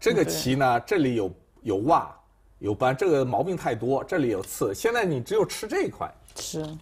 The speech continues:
Speaker 1: 而实战他这个下的太有问题，他是走的这个吧，走这个。
Speaker 2: 他顶了一个。
Speaker 1: 顶了一个，顶了一个让我难受。他是希望呢，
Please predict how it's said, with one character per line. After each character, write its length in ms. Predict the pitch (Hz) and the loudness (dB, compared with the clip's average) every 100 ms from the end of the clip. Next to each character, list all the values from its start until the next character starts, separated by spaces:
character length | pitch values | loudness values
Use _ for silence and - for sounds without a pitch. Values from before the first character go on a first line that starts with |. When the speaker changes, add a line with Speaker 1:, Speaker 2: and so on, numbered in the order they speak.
| - - - - - - - - - - - - - - | -20 -20 -16 -14 -16 -20 -20 -20 -20 -20 -20 -20 -10 -2
Speaker 1:
而 100 | 110 | 0
实 220 | - 120 | 2 2
战 300 | 160 151 110 | 4 4 2
他 120 | 113 | 0
这 120 | 110 | 0
个 100 | 95 | 0
下 220 | 82 104 | 0 -2
的 260 | 85 82 76 - - | -2 -4 -8 -12 -20
太 140 | - 90 | -6 -2
有 100 | 78 | -2
问 140 | 73 | -4
题， 100 | 73 | -10
他 140 | - 110 | -2 -2
是 60 | |
走 120 | 110 65 | -2 -4
的 80 | |
这 140 | 80 143 | -2 -2
个 60 | |
吧， 80 | - - - - _ - | -2 -8 -20 -20 _ -12
走 120 | - | -2
这 140 | 92 | 0
个。 60 | - - - | 0 -4 -20
Speaker 2:
他 140 | - 180 | -12 -6
顶 240 | - 160 | -4 -4
了 100 | - | -6
一 60 | 165 | -8
个。 60 | 160 | -2
Speaker 1:
顶 220 | 185 - | -2 0
了 100 | 85 | 0
一 80 | 85 | 0
个， 120 | - - - | -2 -12 -8
顶 200 | - 107 | -2 2
了 80 | 117 | 4
一 80 | 190 | 4
个 160 | 151 120 | 4 4
让 180 | 139 | 4
我 80 | 107 | 2
难 200 | 85 82 | -2 -4
受。 140 | 113 110 | -2 0
他 140 | 139 | 2
是 100 | 165 | 0
希 200 | 160 190 | 0 2
望 180 | 180 135 | 2 4
呢， 240 | 120 117 | 2 0